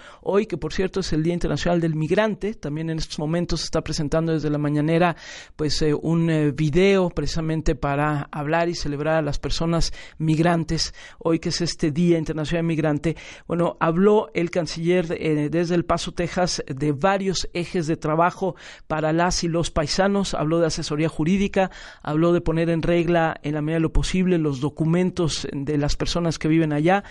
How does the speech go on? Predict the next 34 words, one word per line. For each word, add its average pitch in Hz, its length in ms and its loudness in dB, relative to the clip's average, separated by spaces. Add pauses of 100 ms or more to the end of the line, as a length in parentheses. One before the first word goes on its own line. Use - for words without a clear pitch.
(300)
habló 170 340 2
también 175 340 -2
de 165 80 0
alianzas 170 640 0
con 180 240 2
la 170 80 2
comunidad 160 640 2
y 170 140 -4
también 165 360 -2
de 156 80 -4
este 165 160 -6
programa 160 360 2
de 156 100 0
consulado 156 760 0
abierto. 214 600 0 (340)
Dice 165 260 0
que 160 120 -2
después 156 320 0
del 160 160 0
Paso, - 240 0
Texas, - 480 -6
irá 151 380 0
a 147 160 -4
Chicago, 220 560 0 (260)
después 175 640 0
a 147 120 0
la 147 160 0
costa 170 640 0
oeste, 180 600 0
allá 151 300 -2
también 160 480 0
en 151 100 0
Estados 165 360 0
Unidos, 196 360 4